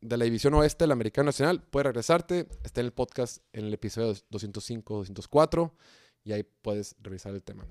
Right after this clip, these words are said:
Hoy vamos a ver, bueno, en este episodio vamos a ver la división norte de la conferencia americana, como lo dice el título del podcast o el título del video. Empecemos con los Pittsburgh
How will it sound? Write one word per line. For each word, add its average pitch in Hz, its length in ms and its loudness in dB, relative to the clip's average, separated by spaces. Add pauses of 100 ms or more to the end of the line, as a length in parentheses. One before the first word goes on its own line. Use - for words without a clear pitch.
Hoy 190 180 6
vamos 175 280 2
a 143 60 2
ver, 165 200 2
bueno, 127 180 0
en 123 80 -2
este 139 160 -6
episodio 147 460 0
vamos 127 260 -4
a 117 40 -4
ver 135 260 0 (100)
la 110 140 -10
división 104 520 -4
norte 123 420 -4
de 135 100 -2
la 143 100 -8
conferencia 110 640 -8
americana, 160 460 -2
como 254 200 -2
lo 240 80 2
dice 165 320 -4 (300)
el 117 160 -6
título 131 340 -2
del 107 100 -2
podcast - 460 -4 (180)
o 147 80 -2
el 156 80 -4
título 110 480 -4 (240)
del 160 140 10
video. 131 260 8 (640)
Empecemos 233 540 4
con 208 120 4
los 151 180 0
Pittsburgh 202 600 4